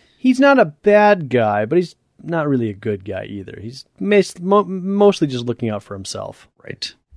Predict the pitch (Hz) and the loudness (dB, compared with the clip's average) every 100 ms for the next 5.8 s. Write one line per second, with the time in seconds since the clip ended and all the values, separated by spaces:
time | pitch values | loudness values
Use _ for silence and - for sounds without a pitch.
0 | - 165 135 120 - - 135 120 113 107 | -2 2 4 2 -4 -4 -2 0 -4 -6
1 | 147 120 87 87 _ _ _ _ - 135 | -6 -4 -4 -8 _ _ _ _ 2 4
2 | - 95 85 - 85 82 _ 127 117 113 | 4 -2 -6 -6 -4 -6 _ -4 -2 -2
3 | 160 190 185 180 165 180 175 165 147 147 | 2 4 4 4 4 6 6 4 4 4
4 | 120 117 123 123 - 135 127 117 120 113 | 4 0 -2 -4 0 2 2 0 -2 -4
5 | 107 104 110 123 120 117 - | -4 -4 -4 -4 -4 -6 -6